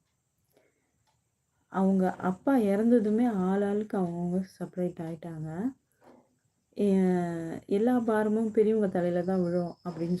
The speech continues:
சொல்லுவாங்கல்ல குடும்பத்துல, அந்த மாதிரி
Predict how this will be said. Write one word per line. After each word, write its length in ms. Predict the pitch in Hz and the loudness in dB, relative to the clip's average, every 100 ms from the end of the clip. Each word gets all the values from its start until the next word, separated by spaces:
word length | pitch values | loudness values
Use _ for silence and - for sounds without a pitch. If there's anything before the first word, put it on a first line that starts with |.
| - | -4
சொல்லுவாங்கல்ல 480 | 170 175 151 156 | -6 -6 -6 -8
குடும்பத்துல, 480 | 160 160 156 151 156 165 165 _ _ _ _ _ _ _ | -10 -10 -10 -10 -12 -12 -16 _ _ _ _ _ _ _
அந்த 280 | 160 180 220 | -2 0 2
மாதிரி 380 | 220 220 214 220 | 0 0 0 0